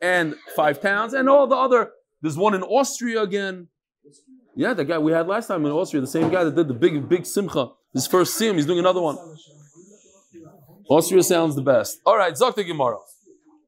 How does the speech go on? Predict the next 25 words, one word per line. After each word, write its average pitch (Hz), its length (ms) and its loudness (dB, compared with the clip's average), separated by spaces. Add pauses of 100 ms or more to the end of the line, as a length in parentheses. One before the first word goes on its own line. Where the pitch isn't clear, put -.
(160)
Check 269 180 0
it 254 100 2
out. 165 340 2 (100)
There's 151 140 -8
like 165 140 -2 (120)
seventeen, 196 440 -2
eighteen 190 260 -6
places. 170 500 -10 (480)
Zok 180 300 2
the 214 80 -4
Gemara. 151 440 2
Chalog 196 360 2
the 208 60 2
Gemara. 202 440 0 (960)
What 208 140 6
do 269 80 4
they 208 140 0
do? 127 240 -6 (520)
Listen 262 380 4
to 247 100 2
this, 247 200 -2
Rabbi 196 260 2
Isai, 170 220 -2
beautiful 190 280 -6
stuff. 120 300 -8